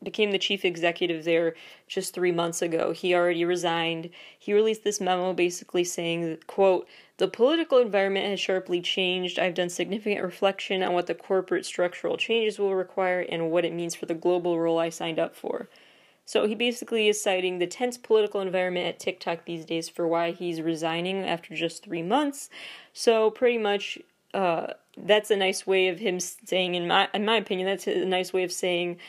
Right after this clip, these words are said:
um, "I'm leaving my post 'cause I have a feeling I would be fired soon anyway 'cause TikTok's <laughs> going under." But we'll see. Fingers crossed.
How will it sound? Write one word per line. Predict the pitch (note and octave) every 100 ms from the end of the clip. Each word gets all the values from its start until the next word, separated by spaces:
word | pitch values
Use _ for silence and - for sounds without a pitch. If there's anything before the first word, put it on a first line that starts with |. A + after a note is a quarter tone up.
| - - _ - -
um, | G3 F#3 E3 C#3+ - _ _ _ _ _ _ -
"I'm | F#3+ F#3+
leaving | F#3+ F#3 F#3 F3+
my | E3+
post | E3+ F3+ F3
'cause | F#3+ F3
I |
have | E3+
a | E3+
feeling | F3+ F3 F3
I | E3+ - F3 E3+
would | E3+ E3
be | E3+
fired | - F3+ E3+ E3+
soon | - F3 E3
anyway | E3+ F3 F3+ F3
'cause | F3 E3
TikTok's | F3+ F3 F#3 F3 -
<laughs> | G3+
going | F#3+ F3
under." | F3+ E3 F3 F3 C4+ C#4 A#3
But | F3 A#3
we'll | A3+ C#4
see. | C4+ D4 B3 E3+ -
Fingers | - A3 A#3 A3+
crossed. | - A3 G#3 - - -